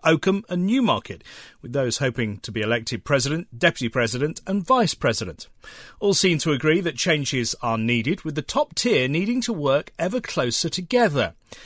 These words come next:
Frisbee on the Reek farmer Charles Sercombe, who's chairman of the N F U Livestock Board, is among those bidding to become either deputy or vice president.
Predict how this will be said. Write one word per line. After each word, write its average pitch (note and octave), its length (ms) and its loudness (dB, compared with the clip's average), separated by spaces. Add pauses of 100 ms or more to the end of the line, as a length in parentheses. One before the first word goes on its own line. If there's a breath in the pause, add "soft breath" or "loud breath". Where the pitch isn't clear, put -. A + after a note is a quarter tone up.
(240 loud breath)
Frisbee F#3 340 0
on E3 140 2
the C#3+ 80 0
Reek F3+ 240 2
farmer C#3 580 2
Charles E3 360 0
Sercombe, C#3 560 2
who's G#2+ 200 -4
chairman B2+ 460 0
of A#2+ 240 -8
the B2 140 0
N A#2+ 80 0
F A2+ 180 -6
U A#2+ 140 -2
Livestock A#2+ 500 0
Board, A#2+ 400 -2
is C3+ 100 -4
among F3+ 240 0
those C3+ 220 0
bidding C#3+ 380 0
to A#2+ 100 -6
become C#3+ 400 0
either D3 220 0
deputy D#3 600 0
or C3 200 -4
vice G3 400 2
president. G2+ 580 -4